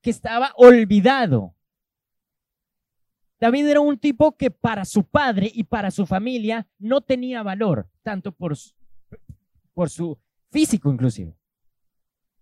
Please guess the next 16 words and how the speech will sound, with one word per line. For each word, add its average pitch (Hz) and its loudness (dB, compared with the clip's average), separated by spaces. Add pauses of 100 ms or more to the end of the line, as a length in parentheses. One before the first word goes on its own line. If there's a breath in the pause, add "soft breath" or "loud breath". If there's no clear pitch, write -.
(3500)
David 254 -4
era 294 -4
un 262 -6
tipo 254 -2 (460)
que 214 -4
no, 233 2 (800)
su 240 -2
familia 285 -4
no 277 -2
le 277 -4
daba 277 -8
el 285 -8
valor 294 0 (120)
que 254 -2
él 269 -6
tenía. 247 -6